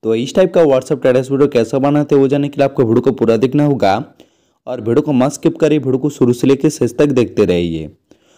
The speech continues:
और वीडियो स्टार्ट करने से पहले एक छोटा सा रिक्वेस्ट है, इस वीडियो को आपको लाइक कर देना है और चैनल को सब्सक्राइब करके साइड पे नोट्स and बेल आइकन को प्रेस कर आपको all कर देना है। और दोस्तों, सारे फाइल का डाउनलोड लिंक आपको Telegram चैनल पे मिल जाएगा,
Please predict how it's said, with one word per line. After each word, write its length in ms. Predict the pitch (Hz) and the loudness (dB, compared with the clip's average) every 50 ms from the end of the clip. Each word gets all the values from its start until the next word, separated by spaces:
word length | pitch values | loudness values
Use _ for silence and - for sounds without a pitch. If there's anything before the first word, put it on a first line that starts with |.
| _ _ _ _ - | _ _ _ _ -2
और 160 | 117 117 117 | -2 -2 0
वीडियो 260 | 101 110 120 139 160 | -2 0 0 2 0
स्टार्ट 240 | 160 - 165 160 - | 2 0 0 0 0
करने 200 | - 165 165 165 | 0 0 0 0
से 120 | 160 165 | -2 -2
पहले 200 | - 165 156 160 | 0 0 0 0
एक 80 | 156 - | 0 -2
छोटा 200 | - 143 139 143 | -2 -2 -2 -2
सा 140 | - - 139 | 0 0 2
रिक्वेस्ट 440 | 131 123 - 151 156 151 - - | 2 2 2 2 0 2 0 0
है, 300 | 113 107 120 131 - - _ _ _ _ _ _ _ - | 2 2 2 0 -4 -8 _ _ _ _ _ _ _ -10
इस 140 | 139 135 | -8 -2
वीडियो 220 | 139 151 160 151 156 | 0 2 2 2 2
को 120 | 151 160 | 2 2
आपको 200 | 147 147 - 156 | 0 0 0 0
लाइक 220 | 135 110 95 - - | 2 2 0 0 -2
कर 120 | 131 113 | -4 -2
देना 180 | 123 151 160 156 | -2 -2 -2 -2
है 200 | 135 110 95 107 143 - _ _ _ _ _ _ _ _ _ | -2 -2 -4 -4 -6 -8 _ _ _ _ _ _ _ _ _
और 100 | - 117 | -10 -8
चैनल 220 | - - 120 131 143 | -4 -2 -2 -2 0
को 140 | 175 165 | 0 -2
सब्सक्राइब 360 | 156 - 156 135 - 156 151 - | -2 -2 -2 -2 0 0 0 0
करके 280 | 160 151 - 156 156 | 0 0 0 0 -2
साइड 300 | 143 - 131 120 120 - - | 0 0 0 0 0 -2 -2
पे 60 | 143 | -2
नोट्स 300 | 135 127 120 120 - 147 | 0 0 -2 -2 -2 -2
and 100 | 143 143 | 2 2
बेल 160 | 143 147 135 | 4 4 4
आइकन 260 | 139 143 127 143 147 | 2 2 0 0 -2
को 80 | 143 135 | -4 -2
प्रेस 240 | 135 - 135 127 - | 0 0 -2 0 0
कर 80 | 139 | 0
आपको 260 | 135 - - - - - - | -2 0 0 -2 -2 0 0
all 180 | 143 123 - - | 0 0 0 -2
कर 100 | 104 92 | -4 -4
देना 220 | - 110 104 98 | -4 -4 -4 -2
है। 300 | 95 87 82 78 - - _ _ _ _ _ _ _ _ _ _ _ _ _ _ - | -2 -4 -4 -6 -8 -12 _ _ _ _ _ _ _ _ _ _ _ _ _ _ -4
और 100 | - 107 | -4 -4
दोस्तों, 400 | 107 110 135 151 160 - - 165 | 0 0 0 0 2 2 0 0
सारे 240 | 165 - 117 120 143 | 0 0 0 0 0
फाइल 220 | - 156 147 147 | 0 -2 0 0
का 60 | 151 151 | 0 0
डाउनलोड 340 | 143 143 147 147 147 147 | 0 0 0 2 2 0
लिंक 120 | 147 151 147 | 0 0 -2
आपको 180 | 147 143 - 143 | -2 -2 -4 -4
Telegram 380 | - 131 113 110 - 135 135 139 | -2 -2 -2 0 0 0 0 0
चैनल 200 | 131 135 135 131 | 0 0 0 0
पे 100 | 147 147 | 0 0
मिल 220 | 139 139 147 160 170 | 2 2 2 2 2
जाएगा, 340 | 170 143 110 95 98 92 | 2 0 0 0 0 0